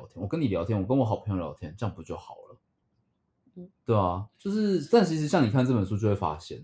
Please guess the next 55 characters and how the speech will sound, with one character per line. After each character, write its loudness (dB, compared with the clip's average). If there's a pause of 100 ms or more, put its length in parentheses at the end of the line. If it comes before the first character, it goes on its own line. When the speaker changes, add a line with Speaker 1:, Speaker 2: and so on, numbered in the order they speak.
(120)
Speaker 2:
嗯。 -12 (1400)
Speaker 1:
有 6
没 6
有 8
一 -4
个， 2 (380)
呃， -2 (800)
有 0
点 4
像 4
向 -2
导 -6
的 -12
人， -20
他 -4
的 0 (200)
引 4
导 10
的 2
方 6
式 2
跟 4
技 -4
巧 -4
是 -10
足 -6
够 4
熟 2
练 2
的 -2
话， 2
其 -8
实 -6
你 -2
在 0
这 -2
个 0
治 -6
愈 0
的 -2
过 -4
程、 -12
你 -4
在 4
觉 4
察 0
的 0
过 0
程、 -10
你 -6
在 0
改 0
变 2
自 -2
己 -2